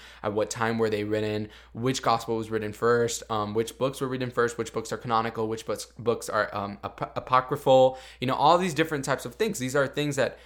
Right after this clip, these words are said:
we should know. And if you approach a regular Christian, someone who's been going to church on Sundays and is just, you know, just a regular Christian, you ask them some of these things that I'm learning,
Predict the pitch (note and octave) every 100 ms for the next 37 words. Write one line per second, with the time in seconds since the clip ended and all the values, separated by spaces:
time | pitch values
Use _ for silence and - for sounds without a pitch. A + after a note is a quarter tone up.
0 | - B2 - C#3+ D3+ A#2 A2+ D3+ F#3 D#3+
1 | C#3+ C3 A2+ A2+ A#2 A2+ - A2 - B2+
2 | B2+ A2 A2 A2 G#2 A2 G#2+ G#2+ G#2 G#2
3 | G#2+ - - - - G#2 A2 - A2+ A2
4 | G#2+ G#2+ G#2+ G2 A2 G#2 - - - F3+
5 | D#3 E3 G#3+ D3 C#3 C3 C3+ - A#2 B2+
6 | - G#2+ - A2+ A#2+ A2+ G#2+ - A2 G#2+
7 | G#2 G#2 A2+ E3 A#2 G#2+